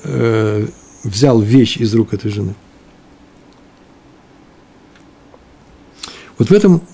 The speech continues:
это называется хидуш. Реш Лакиш дал нам хидуш. Гет признаётся действительно во всех случаях. А Мишна случае только правилу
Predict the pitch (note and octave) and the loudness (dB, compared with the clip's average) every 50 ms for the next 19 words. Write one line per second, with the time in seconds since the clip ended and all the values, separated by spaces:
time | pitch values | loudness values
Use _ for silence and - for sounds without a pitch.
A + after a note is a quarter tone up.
0 | - - - - - - C#3+ B2 C3+ C3+ C#3 B2 - - - C#3+ C3 A#2+ A2 G2+ | -20 -20 -20 -14 -2 -2 0 2 4 4 4 2 0 -2 -2 -2 0 0 -2 -2
1 | - - D3 B2 C3 B2 - - D#3+ F#3+ F#3 E3 B2 A2+ C3 C#3 C#3 C3 B2+ A#2 | -4 -4 -2 0 2 2 2 2 2 0 2 0 0 2 4 4 4 2 2 0
2 | - A#2 G#2 G2 - - _ _ _ _ _ - - - - - - - - A2 | -2 -2 -2 -2 -6 -10 _ _ _ _ _ -20 -20 -20 -20 -20 -20 -12 -6 0
3 | A2 D#3 F3+ F3 - D3 B2+ A2 A2 B2 B2 C3+ E3 F#3+ F#3 - C3 A#2 A#2 A2+ | 2 2 2 2 2 0 0 2 4 4 4 4 4 4 2 0 2 2 2 2
4 | - F3 F3+ F3+ D3 C3 C3 A#2 C3+ D3+ C3 - - C3+ A#2 G2 - - G2+ - | 4 2 2 4 4 2 2 2 2 0 0 2 2 0 0 0 -2 -10 -14 -14
5 | - - _ _ _ _ - _ _ _ _ _ - - - B2+ A2+ A2+ A2+ A2+ | -14 -20 _ _ _ _ -20 _ _ _ _ _ -20 -14 -6 -2 0 2 4 4
6 | A#2 B2 - F#3 F#3 D#3+ - E3 D3+ C#3+ - D3 A#2 - D#3+ E3+ E3+ - - - | 4 4 4 2 2 2 2 0 0 0 0 -4 0 2 2 2 2 -2 -4 0
7 | B2+ B2 A#2+ A#2 A2 G#2+ G2+ G2 | 0 2 4 4 2 2 0 -4